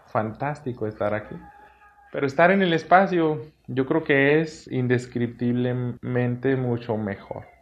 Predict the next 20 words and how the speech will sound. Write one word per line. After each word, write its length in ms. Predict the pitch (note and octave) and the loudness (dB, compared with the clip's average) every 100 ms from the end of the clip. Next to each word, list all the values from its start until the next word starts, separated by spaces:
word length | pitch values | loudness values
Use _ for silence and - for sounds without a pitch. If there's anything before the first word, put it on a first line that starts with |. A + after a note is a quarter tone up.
| _ _ _ _ _ _ _ _ _ _ - B2 | _ _ _ _ _ _ _ _ _ _ -12 -2
Regresando 1000 | A2+ A2+ A2+ A#2 - B2+ C#3+ A#2 A#2 A2 - - | 4 6 6 6 4 2 4 4 2 -2 -12 -8
a 80 | |
Lucas 380 | A#2 A2+ C#3 C3 | -4 -2 -2 -2
capítulo 600 | - A#2 A#2+ A#2 C3 A#2+ | -2 -2 -2 0 2 2
uno, 420 | A#2 D#3 B2+ B2 B2 - _ | 2 0 -2 -6 -10 -20 _
imagina 580 | B2+ B2 A#2+ - C3+ D3 | -4 -2 -2 -2 -2 -2
ahora 300 | C#3+ D#3 E3 | 0 0 2
la 120 | D3 | 2
experiencia 800 | A#2+ - - A2+ B2 D#3 E3 A#2+ | 0 -2 -2 2 2 2 0 -2
de 140 | G#2 G#2 | -2 -2
Zacarías. 580 | F#2 - - - - - - - _ _ _ - _ _ _ _ _ _ _ - - - | -6 -10 -12 -12 -16 -20 -20 -20 _ _ _ -20 _ _ _ _ _ _ _ -20 -20 -6
Unos 240 | A#2+ C3+ D3 | -2 2 4
seiscientos 560 | B2+ B2+ B2 C#3+ C#3 | 4 4 2 0 0
años 320 | C3+ C3+ C3 | 0 0 0
antes, 360 | C3+ C3+ A2+ G#2+ | 0 2 -2 0
el 100 | G#2+ | -2
profeta 400 | - A2+ G#2+ A#2 | 0 -2 -2 0
Ezequiel 480 | A#2+ A#2 - A#2 A2+ | 0 -2 -2 0 2
había 240 | G#2 G2+ | 2 0
profetizado 880 | G#2+ G#2+ A2 G#2+ F#2+ G2+ G#2 A#2 A#2 | -2 -2 -2 -4 -2 -2 0 -4 -8